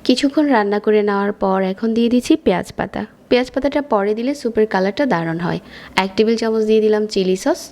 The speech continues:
আর হাফ চা চামচ দিয়ে দিলাম সয়া সস, ওয়ান ফোর চা চামচ কালো গোলমরিচের গুঁড়া, লেবুর রস দিয়ে দিচ্ছি হাফ চা চামচ। মাঝারি আঁচে আরও কিছুক্ষণ নেড়েচেড়ে মিশিয়ে নিচ্ছি।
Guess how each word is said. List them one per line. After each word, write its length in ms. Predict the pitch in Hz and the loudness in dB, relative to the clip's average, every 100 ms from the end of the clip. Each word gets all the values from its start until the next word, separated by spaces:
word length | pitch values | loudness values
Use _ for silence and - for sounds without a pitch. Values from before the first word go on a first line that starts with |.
| - - - - - | -20 -20 -20 -20 -4
আর 140 | 185 180 | -2 0
হাফ 220 | 175 175 - | 0 0 0
চা 100 | 190 | 0
চামচ 280 | 202 202 208 | 0 0 2
দিয়ে 140 | 214 | 2
দিলাম 240 | 220 226 403 - | 2 -2 -4 -8
সয়া 300 | - 190 170 | -4 -2 -2
সস, 260 | - - - - - - - - - - - - - | -4 -8 -8 -14 -20 -20 -20 -20 -20 -20 -20 -4 2
ওয়ান 160 | 214 233 | 2 2
ফোর 140 | 277 | -2
চা 140 | 285 | -2
চামচ 360 | 285 294 262 294 - | -2 0 0 -2 -2
কালো 280 | 214 196 190 | 0 0 -2
গোলমরিচের 640 | 190 170 160 165 - 170 | -4 -4 -4 -4 -2 -2
গুঁড়া, 260 | 175 - - - - - - - - - | -2 -4 -4 -10 -20 -20 -20 -20 -8 2
লেবুর 360 | 190 185 190 202 | 4 4 2 2
রস 160 | 226 247 | 0 0
দিয়ে 180 | 269 277 | 2 2
দিচ্ছি 300 | 285 - 285 427 | 0 0 0 0
হাফ 180 | 214 196 | -2 -2
চা 100 | - | -6
চামচ। 400 | - - - - - - - - - - - - - - - - - | -6 -8 -10 -10 -12 -12 -20 -20 -20 -20 -20 -20 -20 -20 -20 -20 0
মাঝারি 380 | 247 247 269 277 269 226 | 2 4 2 2 2 0
আঁচে 200 | 220 285 | -2 -2
আরও 240 | 277 202 208 | 0 2 2
কিছুক্ষণ 460 | 220 220 233 - 262 | 0 -2 -2 2 4
নেড়েচেড়ে 400 | 240 196 196 196 190 | 4 2 2 2 2
মিশিয়ে 440 | 190 196 214 208 208 | 0 0 2 2 2
নিচ্ছি। 320 | 208 - | -2 -2